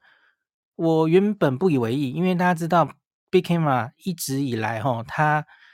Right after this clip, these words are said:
悠游卡啦、Visa 卡啊，它其实出示这个卡，它就可以五percent off。这个不值钱，这个以前就有。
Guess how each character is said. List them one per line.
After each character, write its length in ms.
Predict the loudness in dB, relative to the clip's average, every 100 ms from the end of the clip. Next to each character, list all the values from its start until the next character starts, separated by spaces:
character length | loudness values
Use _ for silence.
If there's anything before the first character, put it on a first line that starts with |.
| _
悠 180 | 4 6
游 140 | 6
卡 220 | 4 2
啦、 280 | 4 4 4
Visa 320 | 2 0 0
卡 180 | 0 0
啊， 200 | 0 0
它 140 | -2 -6
其 180 | -6 -6
实 140 | -6
出 220 | -6 -6
示 180 | -2 -2
这 100 | -2
个 120 | -2
卡， 260 | -2 -4 -4
它 120 | -4
就 120 | -4
可 140 | 2 4
以 60 |
五 200 | 4 0
percent 360 | -2 -2 0 0
off。 240 | 0 -4 -10 _ _ _ _ _ _ _ _ _ _
这 140 | -4
个 220 | 4 4 4 _
不 120 | -6 -4
值 240 | 0 -2
钱， 360 | 0 0 0 -4
这 100 | -2
个 140 | -2
以 120 | -2
前 220 | -4 -2
就 140 | 2 2
有。 240 | 0 -6